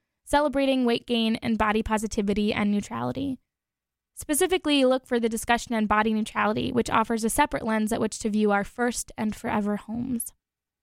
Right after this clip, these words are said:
Again, most questions here pose thoughts for a later discussion, but this has been weighing on my mind most recently in discussions with those around me. I've been forced to reevaluate the role exercise has in my life as it perpetuated and made worse my eating disorder and desire to shrink myself.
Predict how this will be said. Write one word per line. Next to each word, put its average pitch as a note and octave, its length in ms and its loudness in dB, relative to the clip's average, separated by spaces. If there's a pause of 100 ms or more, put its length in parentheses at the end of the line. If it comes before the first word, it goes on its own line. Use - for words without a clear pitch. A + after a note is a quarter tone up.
(1400)
Again, B3+ 380 4
most B3+ 240 2
questions B3 400 0
here A#3 180 2
pose A#3 240 2
thoughts A3+ 320 0
for A3+ 140 -2
a A3 40 2
later A3 280 2
discussion, A3+ 680 -2
but A3+ 140 0
this C4+ 160 2
has B3 140 -2
been A3+ 160 0
weighing G#3+ 260 2
on G#3 100 2
my G#3 120 2
mind A3 400 0
most A3 200 2
recently A#3 460 0
in G#3 80 0
discussions A3 500 -2
with A3 120 -2
those A#3 200 -2
around A3 360 -2
me. A3+ 260 -2 (1700)
I've B3+ 120 4
been C#4 140 2
forced E4+ 300 0
to C#4 100 0
reevaluate B3 600 2
the G#3+ 100 0
role G#3+ 200 4
exercise A3 540 0
has G#3+ 220 0
in A3 80 2
my G#3 140 2
life G#3 380 2
as G#3+ 140 0
it G#3+ 100 -2
perpetuated A#3 640 2
and A3 160 0
made G#3+ 180 2
worse A3+ 280 0
my G#3 100 0
eating B3 280 4
disorder G#3 360 2
and G#3 120 0
desire G#3 320 2
to G#3+ 100 -2
shrink D4 260 -4
myself. - 480 -6